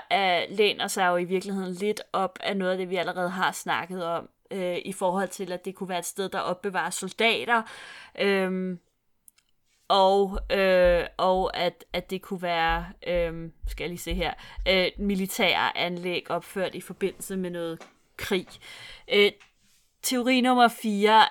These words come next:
er bare sådan i en lidt anden setting. Fordi ni hundrede og halvfjerdserne, de var en tid med en helt usædvanlig udenrigspolitisk situation. Mod syd,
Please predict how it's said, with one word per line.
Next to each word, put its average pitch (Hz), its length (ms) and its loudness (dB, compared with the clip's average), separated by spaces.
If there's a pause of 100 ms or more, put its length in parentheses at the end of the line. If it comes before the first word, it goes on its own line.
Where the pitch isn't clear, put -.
(100)
er 185 140 4
bare 185 260 4
sådan 190 220 -4
i 190 80 -2
en 190 60 0
lidt 190 280 -2
anden 175 520 -8 (220)
setting. 170 680 -4 (1120)
Fordi 269 540 -2 (380)
ni 269 220 4
hundrede 240 340 6
og 254 80 6
halvfjerdserne, 196 680 -2 (340)
de 247 180 4
var 214 360 8 (220)
en 226 160 2
tid 214 380 -4
med 220 160 -2
en 220 140 0 (220)
helt - 300 0 (120)
usædvanlig 202 880 0 (160)
udenrigspolitisk 208 1000 0
situation. 180 640 -6 (720)
Mod 240 300 2
syd, 285 520 0